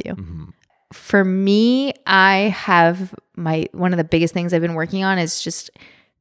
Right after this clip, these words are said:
Speaker 1: with lack of sleep, with changes in hormones, with, like, I've gotten my period back twice, and it's just, it's a wild ride. <laughs> And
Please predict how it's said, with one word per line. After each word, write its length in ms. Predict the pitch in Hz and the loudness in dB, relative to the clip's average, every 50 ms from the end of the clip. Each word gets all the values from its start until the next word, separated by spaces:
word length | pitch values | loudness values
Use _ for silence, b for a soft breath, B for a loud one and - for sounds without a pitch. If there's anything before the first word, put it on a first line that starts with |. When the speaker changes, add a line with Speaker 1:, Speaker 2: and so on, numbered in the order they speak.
| _ _ _ _ _ _ _ _ _ - | _ _ _ _ _ _ _ _ _ -10
Speaker 1:
with 360 | - 190 185 180 147 - - | -4 0 0 0 0 -2 -6
lack 360 | - 175 170 165 139 156 180 - | -4 0 2 2 2 0 0 -4
of 100 | 208 - | -6 -6
sleep, 540 | - - - 165 151 143 156 185 - - | -4 -2 0 0 2 2 0 -2 -4 -2
with 200 | - 165 170 165 | 0 2 2 2
changes 400 | - - - 185 170 170 185 180 | 0 -4 -4 -4 -2 -2 -2 0
in 100 | 202 196 | 0 0
hormones, 580 | 190 175 175 151 156 151 147 147 147 151 - - | 2 2 0 0 0 0 0 -2 -2 -2 -4 -4
with, 160 | 165 156 - - | -6 -6 -4 -4
like, 220 | 147 143 - - _ - _ - | -6 -6 -6 -12 _ -20 _ -6
I've 160 | - 170 - | -6 -4 -2
gotten 200 | - 196 202 208 | -2 -4 -2 -2
my 100 | 170 - | -4 -6
period 340 | - - 151 156 170 170 180 | -6 -4 -2 0 0 0 0
back 200 | 180 170 180 - | 0 0 0 -2
twice, 680 | - - 180 175 175 170 170 175 180 - - - - - b b b b b b b _ _ _ _ _ - | -2 0 2 2 4 4 2 2 0 -2 -6 -10 -12 -14 b b b b b b b _ _ _ _ _ -12
and 280 | - 165 175 165 156 156 | -6 -4 -4 -2 -2 -4
it's 180 | 160 160 - - | -6 -6 -6 -6
just, 280 | 196 196 - - - - _ _ _ _ _ _ _ _ _ _ - | -8 -8 -10 -12 -14 -20 _ _ _ _ _ _ _ _ _ _ -8
it's 100 | - 277 | -6 -4
a 80 | 339 339 | -4 -2
wild 320 | 262 220 220 226 226 214 | -2 0 0 0 0 -2
ride. 420 | 220 254 294 330 247 175 180 185 185 _ | -2 0 0 0 0 -2 -4 -8 -14 _
<laughs> 220 | _ _ _ _ | _ _ _ _
And 480 | - 220 247 262 - - 233 226 220 220 | 0 2 2 2 2 0 0 0 0 -2